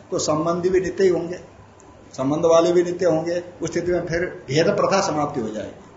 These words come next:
पृथक तो प्रथा समाप्ति होगी, सब नित्य हो, एक ही हो गए। माने अनेन अभेद प्रतिपादित, ये पृथक तो अनुपत्ति के द्वारा अभेद सिद्ध किया है।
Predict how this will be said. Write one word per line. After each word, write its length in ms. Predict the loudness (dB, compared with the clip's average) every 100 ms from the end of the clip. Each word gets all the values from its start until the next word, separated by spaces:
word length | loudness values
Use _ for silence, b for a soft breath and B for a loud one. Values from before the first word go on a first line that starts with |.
| -14
पृथक 240 | -8 -6 -4
तो 120 | -6
प्रथा 220 | -6 -6
समाप्ति 420 | -6 -6 -6 -6
होगी, 240 | -8 -6 -2
सब 240 | 0 0
नित्य 220 | -2 -4
हो, 120 | -6 -2
एक 140 | -2
ही 120 | -2 -4
हो 120 | -4
गए। 200 | -8 -16 -20 -20 -20 -20 -20 -20 -20 -20 -20 -8 0
माने 140 | 2
अनेन 380 | 4 6 6 8
अभेद 580 | 6 4 4 4 4 2
प्रतिपादित, 560 | 0 -2 0 2 2 0
ये 240 | 2 0
पृथक 320 | 0 -2 0
तो 180 | 0 0
अनुपत्ति 440 | -2 -2 -2 -2
के 100 | -2
द्वारा 220 | 0 0 0
अभेद 360 | 0 2 2
सिद्ध 240 | 0 -4 -6
किया 280 | -6 -6
है। 320 | -4 -4 -6